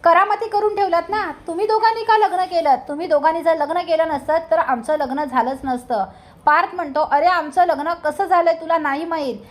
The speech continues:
सिच्युएशन खूप क्रिटिकल होती तेव्हा. अरे, त्या गावकऱ्यांनी आम्हाला नको नको ते बोलले, आम्हाला रूढी परंपरामध्ये अडकवलं, आम्हाला ते मारायला उठले, आमचा जीव घ्यायला त्यांनी कमी केला न-,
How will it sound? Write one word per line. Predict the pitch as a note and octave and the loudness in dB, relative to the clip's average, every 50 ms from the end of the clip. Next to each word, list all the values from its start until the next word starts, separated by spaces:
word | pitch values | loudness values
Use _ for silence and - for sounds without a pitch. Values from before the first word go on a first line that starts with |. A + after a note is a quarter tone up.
| - - - - - | -20 -20 -20 -18 -8
सिच्युएशन | - F4 C#4 - G4+ G#4+ G#4 G4+ G4+ G#4 G4+ G4+ - | -6 -6 -4 0 2 2 2 2 2 2 0 0 -2
खूप | - G4 G4+ G4+ - - - - _ _ - - - | -2 -2 -2 -2 -4 -16 -20 -20 _ _ -20 -12 -6
क्रिटिकल | E4+ E4+ - G4+ G4+ G4 A4+ A4 | -6 -6 -4 -4 -2 0 2 2
होती | A4 G#4+ G#4 G#4 G#4 G4+ | 2 0 -2 -2 -2 0
तेव्हा. | F#4+ F4 E4+ D#4+ C#4+ A#3 - - - - - - - | 0 2 4 4 4 2 0 -4 -12 -20 -14 -4 0
अरे, | C#4 D4 E4 F4 | 4 4 4 4
त्या | - F4 E4+ | 4 2 0
गावकऱ्यांनी | D#4 B3+ C#4 C#4+ D4 D4 D4+ D#4+ D#4+ E4+ E4 D#4 D#4+ E4+ - - | 2 4 4 4 4 4 2 2 2 2 0 0 -4 -6 -2 -2
आम्हाला | C4+ B3+ D4 D#4 D#4 C#4 C#4+ D#4+ | 0 2 2 2 2 2 2 2
नको | D#4 C#4+ C#4 C4+ - F4 | 0 -2 -6 0 2 2
नको | F4 F4+ F#4 F4 F4+ | 2 2 2 0 0
ते | F4+ F#4+ F#4+ | -2 -2 -2
बोलले, | - D#4+ D4 D4 C#4+ D4 C4+ A3+ G#3 - - - - - - - | 0 0 0 0 0 -2 -2 -2 -6 -8 -14 -20 -20 -10 -4 -2
आम्हाला | C4+ D4 D#4+ E4+ E4 | 0 2 4 4 4
रूढी | D4+ C#4+ C4+ E4+ F4 | 4 2 -2 -4 0
परंपरामध्ये | F4 F4 F4 F4+ F4+ F4 F4+ E4 E4 E4 E4+ E4 F4+ E4+ | 2 2 2 2 2 2 0 2 2 0 0 2 0 0
अडकवलं, | - D4+ C4+ C4 C4 D#4+ D#4+ D#4+ C#4+ C4+ A#3 - - - | 0 0 -2 0 2 2 2 2 2 -2 -4 -4 -4 -4
आम्हाला | A3+ - A#3+ B3+ C4+ C#4+ C#4+ | -4 -2 -2 -2 -2 -2 -2
ते | C#4+ D#4 D#4+ | -2 -2 -4
मारायला | D4+ C#4 B3+ B3 C4+ C4+ C#4+ D4+ D4 | -2 0 0 2 2 2 2 0 0
उठले, | C#4+ C4+ B3+ C4 | -2 -2 -2 -2
आमचा | B3+ C4+ D4 D4 C#4+ F#4+ | -2 -2 -4 -2 -2 -2
जीव | F4+ B3+ C4 D#4+ F#4+ | -2 -2 -4 -4 -2
घ्यायला | F#4 F4+ F4 F4 E4+ | 0 2 2 2 2
त्यांनी | E4 F#4 F4+ F#4+ F4+ | 0 -2 -6 -6 -2
कमी | - D#4+ C#4+ D#4 E4 | 0 0 0 0 -2
केला | E4+ E4 D#4+ E4 E4 | 0 0 0 0 0
न-, | E4 D#4 | -4 -6